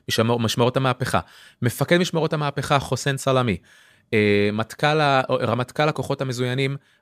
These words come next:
בקרי, אה, מדעני גרעין, כולל פרידון אבסי, שהתרברב לפני כמה ימים, אה, בריאיון, ואמר, הוא היה ראש הארגון האנרגיה ל-,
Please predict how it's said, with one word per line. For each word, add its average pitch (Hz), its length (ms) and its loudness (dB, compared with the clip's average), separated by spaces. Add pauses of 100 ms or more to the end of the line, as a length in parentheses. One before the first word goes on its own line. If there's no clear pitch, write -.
בקרי, 123 440 4 (500)
אה, 107 120 2
מדעני 131 640 2
גרעין, 127 360 0
כולל 131 280 0
פרידון 135 420 -2
אבסי, 127 380 -4
שהתרברב 113 640 -2
לפני 135 420 -4 (320)
כמה 131 240 2
ימים, 127 360 0 (320)
אה, 98 260 2
בריאיון, 110 540 2
ואמר, 113 380 0 (120)
הוא 123 100 2
היה 120 120 2
ראש 120 200 -2
הארגון 113 400 -2
האנרגיה 110 340 -4
ל-, 104 160 -2